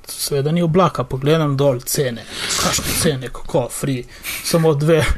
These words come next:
In sem že mislil, "Ma kaj se je to tako drastično spremenilo,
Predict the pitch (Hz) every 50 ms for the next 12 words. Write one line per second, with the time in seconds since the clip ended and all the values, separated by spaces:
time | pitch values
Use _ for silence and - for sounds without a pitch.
0 | - - - - - - - - - - - - - 151 - - 165 - - 165
1 | 151 180 170 - - 147 151 135 - - 185 185 - - 170 151 - 170 143 -
2 | - 156 - - 185 202 208 208 170 156 175 185 208 214 - - 233 208 - 233
3 | 214 - - - 202 196 190 196 202 214 233 233 240 240